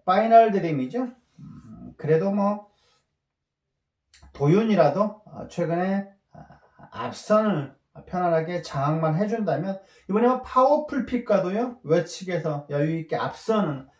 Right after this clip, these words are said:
뭐 스피드한 발걸음을 보여줬기 때문에 저는 칠 번의 파이널 드림도 이번 경주, 아, 세게 보시는 건 맞다.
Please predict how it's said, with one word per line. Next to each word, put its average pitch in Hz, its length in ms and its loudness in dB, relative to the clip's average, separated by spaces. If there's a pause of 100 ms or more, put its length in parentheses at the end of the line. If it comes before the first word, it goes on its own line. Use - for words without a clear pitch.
뭐 160 80 -10
스피드한 208 500 -2
발걸음을 151 440 0
보여줬기 190 420 -4
때문에 165 400 -6 (320)
저는 190 200 0
칠 226 180 0
번의 233 180 2
파이널 247 520 0
드림도 214 680 -2
이번 143 240 -6
경주, 175 480 -4 (240)
아, 151 160 -14
세게 220 380 2
보시는 156 320 -4
건 190 140 -2
맞다. 147 680 -6